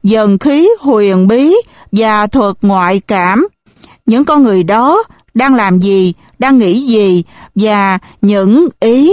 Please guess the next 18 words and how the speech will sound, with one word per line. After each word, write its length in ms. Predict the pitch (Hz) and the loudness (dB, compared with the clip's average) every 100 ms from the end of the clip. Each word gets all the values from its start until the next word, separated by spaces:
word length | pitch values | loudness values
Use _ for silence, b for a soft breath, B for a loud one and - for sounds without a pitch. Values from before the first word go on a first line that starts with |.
| 415 | 2
định 340 | 196 262 196 | 0 2 0
của 160 | 208 254 | 0 0
họ 420 | 302 196 165 190 - | 0 0 0 -2 -2
là 180 | 202 196 | -2 0
gì. 440 | 185 185 190 175 165 _ _ _ _ _ _ _ b b b b b b b _ | 0 0 0 0 -4 _ _ _ _ _ _ _ b b b b b b b _
Ở 400 | - 233 220 285 | -2 0 0 0
bên 420 | 370 285 285 277 269 | 0 0 2 2 0
kia 420 | 285 285 285 277 | -2 -2 -2 0
đường 380 | 214 202 185 180 | 0 0 -2 -2
có 140 | 294 | 0
một 280 | 330 185 - | 0 -2 -4
gã 420 | 196 190 180 277 | -4 -2 -2 0
mù 420 | 359 208 190 175 | 0 0 0 0
ăn 340 | - 240 269 262 | -2 0 2 2
xin 380 | - 285 269 | 0 0 2
đang 240 | 262 262 262 | 2 2 2
ngồi, 340 | 208 180 170 b b b | 2 0 -2 b b b
áo 160 | - | -4